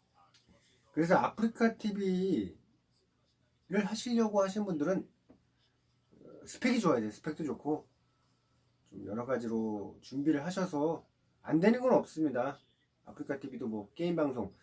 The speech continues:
아, 게임을 진짜 어렸을 때부터 내 리니지를 잘했으면 내가 아프리카 했습니다. 진짜. 뭘 해도 잘하면 또 가능성이 있고,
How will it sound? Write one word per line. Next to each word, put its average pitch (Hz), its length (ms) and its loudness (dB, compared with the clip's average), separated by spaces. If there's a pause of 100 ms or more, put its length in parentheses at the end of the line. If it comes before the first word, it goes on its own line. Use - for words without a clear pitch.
(240)
아, 202 160 -6
게임을 262 420 2
진짜 - 280 -2
어렸을 - 240 -2
때부터 120 260 -6
내 92 100 -6
리니지를 135 440 4
잘했으면 101 520 -8
내가 92 240 -12 (1080)
아프리카 - 380 -14
했습니다. 98 600 -12
진짜. - 300 -20 (1040)
뭘 143 200 4
해도 160 100 4
잘하면 139 480 2
또 123 80 -4
가능성이 110 460 -4
있고, 110 240 -10